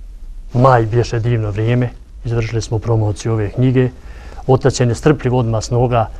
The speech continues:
pitao me: „Stojane, izađe li ona knjiga?” Pošto se nismo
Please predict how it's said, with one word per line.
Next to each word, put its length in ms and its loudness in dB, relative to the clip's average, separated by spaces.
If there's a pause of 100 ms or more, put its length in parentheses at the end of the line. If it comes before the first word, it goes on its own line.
(520)
pitao 380 4
me: 180 2 (260)
„Stojane, 600 4
izađe 440 6
li 100 6
ona 200 6
knjiga?” 380 0 (800)
Pošto 160 -4
se 100 -2
nismo 380 0